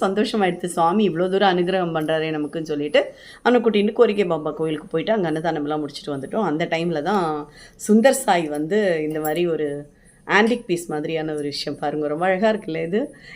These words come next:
இதை வந்து அவனுக்கு ப்ரெசென்ட் பண்ணியிருந்தா நான் actually வந்து இதை நான் வந்து ஃபோட்டோஸ்ல, அதாவது ஷார்ட்ஸ்ல நான் போட்டிருந்தேன். ரொம்ப அழகான பீஸ் இது.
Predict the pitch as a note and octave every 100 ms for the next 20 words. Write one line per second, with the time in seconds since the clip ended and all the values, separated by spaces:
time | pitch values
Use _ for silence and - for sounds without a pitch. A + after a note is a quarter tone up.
0 | - C4 D4+ A3 G#3+ B3 F3+ F3 F3 C4
1 | B3+ G3+ F#3 G3+ B3 G3 F#3 B3 B3+ G#3+
2 | F3+ G3 B3 G3+ E3 D#3 D#3+ E3 E3 D#3+
3 | G#3 - A#3+ C4 G#3+ F3 - D3+ E3+ G3
4 | G3+ F#3 A3 - G3 E3+ C#3+ C#3+ D3+ D3+
5 | D3 - _ _ - - - F3 F#3 G#3+
6 | G3 G3+ G3 F3 E3 E3 D3 D3+ G#3 -